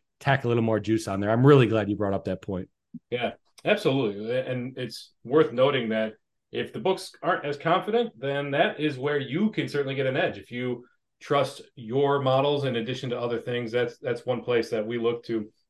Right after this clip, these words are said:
Speaker 2: as well. Let's jump over. We covered another game in our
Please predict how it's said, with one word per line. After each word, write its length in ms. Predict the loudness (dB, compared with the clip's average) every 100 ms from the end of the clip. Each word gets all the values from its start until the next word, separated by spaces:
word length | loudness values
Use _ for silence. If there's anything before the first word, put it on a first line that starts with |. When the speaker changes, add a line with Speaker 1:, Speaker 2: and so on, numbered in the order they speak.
| -4
Speaker 2:
as 140 | -2
well. 280 | 2 0 -2 0
Let's 200 | 2 2
jump 200 | 6 6
over. 200 | 6 4
We 120 | 2 2
covered 200 | 2 4
another 440 | 4 4 2 -4 _ _ _ 0
game 340 | 4 4 4
in 260 | 0 -2 -2
our 600 | -2 0 2 0 -2